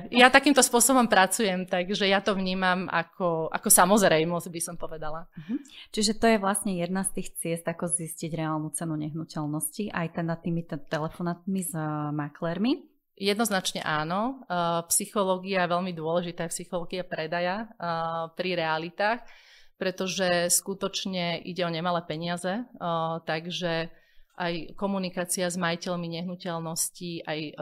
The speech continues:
Speaker 1: v pohode zvládnuť celý ten proces, eh, vlastne od začiatku, eh, si budujete nejakú, si budujete nejakú tú dôveru s tým klientom, pretože častokrát sa stretávam s tým, to je také slovenské, všetci vieme hrať hokej, všetci rozumieme futbalu, všetci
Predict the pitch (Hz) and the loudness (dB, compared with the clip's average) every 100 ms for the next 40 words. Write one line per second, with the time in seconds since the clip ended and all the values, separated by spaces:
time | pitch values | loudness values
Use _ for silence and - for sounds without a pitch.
0 | 175 - - - 185 185 180 170 170 - | -8 -8 -12 2 4 4 2 0 -2 -2
1 | - 180 170 165 170 170 180 - 170 185 | 0 2 2 4 4 4 -2 -4 -6 -4
2 | 175 170 160 170 - 180 175 - - - | -4 -2 -2 -2 0 2 4 2 2 -14
3 | - _ _ 180 170 180 - 190 180 170 | -20 _ _ -2 0 0 -2 0 0 0
4 | 190 - 180 170 - - 170 160 165 - | -2 -2 -2 -2 -8 -6 -4 -2 -4 -8
5 | - 160 156 156 156 151 - - - 185 | -6 -2 0 -2 -2 -4 -6 -2 -2 0
6 | 190 190 180 180 180 165 175 - 180 - | -2 0 -2 -2 -6 -4 -8 -8 -6 -4
7 | 185 160 190 190 170 170 165 156 190 190 | -4 -4 -2 -2 -2 -4 -8 -6 -8 -10
8 | 170 160 156 170 165 147 - 170 - 165 | -6 -4 0 0 0 -4 -4 -6 -6 -6
9 | 160 170 185 175 170 160 - 165 170 160 | -4 -4 -2 -2 -2 -6 -6 -6 -2 -2
10 | 151 - - _ - 175 180 175 170 180 | -4 -12 -20 _ -4 -4 -2 -2 -2 -2
11 | - 165 165 180 170 165 - 170 170 170 | -2 0 2 2 0 -2 -6 -10 -10 -10
12 | 160 196 165 156 165 170 160 - - 165 | -6 -6 -4 -4 -4 -6 -8 -10 -10 -8
13 | 160 160 170 147 165 180 - 165 165 - | -8 -8 -8 -6 -4 -2 -2 -4 -4 -10
14 | - 160 160 165 160 156 - 214 190 185 | -6 -6 -4 -6 -6 -6 -4 -2 2 4
15 | 175 165 165 165 175 | 4 2 0 -4 -6